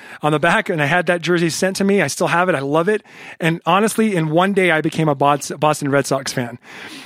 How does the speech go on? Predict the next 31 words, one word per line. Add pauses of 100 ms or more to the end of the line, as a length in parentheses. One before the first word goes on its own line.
And
now
I'm
actually
watching
baseball,
which
is
weird.
Anyway,
the
reason
I'm
bringing
this
up (560)
is
that
while
I
was
there,
I
was
learning
about
how
this
country
was
founded.